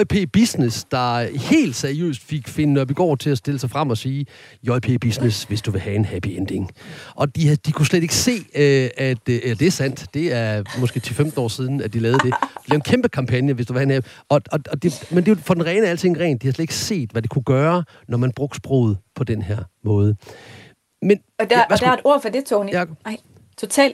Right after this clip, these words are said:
Speaker 2: total ubehøvlet afbrydelse. Prøv lige at høre. Der er et ord for det der ord, der staves eller udtales på samme måde,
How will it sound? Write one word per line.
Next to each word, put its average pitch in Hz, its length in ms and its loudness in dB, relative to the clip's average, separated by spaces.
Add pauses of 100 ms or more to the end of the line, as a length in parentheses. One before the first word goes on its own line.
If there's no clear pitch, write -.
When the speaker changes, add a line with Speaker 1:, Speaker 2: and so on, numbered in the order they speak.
Speaker 2:
total 285 400 0 (120)
ubehøvlet 220 840 0
afbrydelse. 196 420 0 (260)
Prøv 262 80 2
lige 247 120 2
at 254 60 4
høre. 220 60 2 (200)
Der 214 60 4
er 220 40 4
et 220 100 0
ord 254 180 4
for 220 80 -6
det 220 120 2
der 208 140 4 (580)
ord, 262 300 4
der 302 80 4
staves 226 540 0
eller 208 200 -2
udtales 202 440 0
på 202 100 -6
samme 220 280 0
måde, 202 280 2